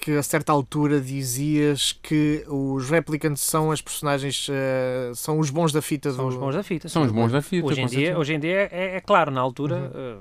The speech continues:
Speaker 2: seriam os maus, mas hoje em dia são pessoas que são uma raça escrava que quer. Portanto, hoje em dia ninguém poria em causa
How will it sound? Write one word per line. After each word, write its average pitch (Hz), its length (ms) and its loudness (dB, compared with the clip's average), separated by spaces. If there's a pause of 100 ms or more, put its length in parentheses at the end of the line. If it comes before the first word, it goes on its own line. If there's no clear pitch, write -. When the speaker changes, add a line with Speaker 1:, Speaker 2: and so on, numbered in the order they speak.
(600)
Speaker 2:
seriam 135 300 -4
os 120 100 -6
maus, 104 300 -6
mas 107 100 -12
hoje 104 160 -12
em 113 60 -10
dia 123 100 -8
são 180 220 -10
pessoas 196 360 -10
que - 120 -20 (580)
são - 160 -10
uma 139 100 -4
raça 147 220 -2
escrava 185 440 0
que - 100 -20
quer. 214 360 -4 (680)
Portanto, 131 320 -6
hoje 131 100 -4
em 139 60 -2
dia 151 100 -2
ninguém 165 220 -4
poria 165 240 -4
em 165 80 -4
causa 170 440 -4